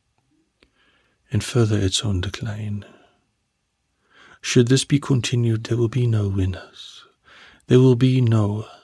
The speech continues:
victorious nations or groups,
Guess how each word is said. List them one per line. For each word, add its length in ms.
victorious 840
nations 580
or 120
groups, 520